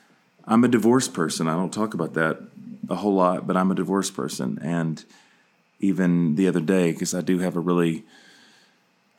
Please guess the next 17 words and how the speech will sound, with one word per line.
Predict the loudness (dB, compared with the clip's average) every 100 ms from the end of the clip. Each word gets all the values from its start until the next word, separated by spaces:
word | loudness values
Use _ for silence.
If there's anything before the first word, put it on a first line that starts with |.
| -10
though | -2
we | 0
don't | 2 0
talk | -2 0
all | 0
the |
time, | 0 0 2
I |
have | 0
a | 0
really | 0 2
good | 2
relationship | 2 2 0 -2 -2 -2 -2
with | -4 -2
my, | 0 0 -2 -6 -18 -20 _ _
with | -8 -4
m-, | -4 -4 -8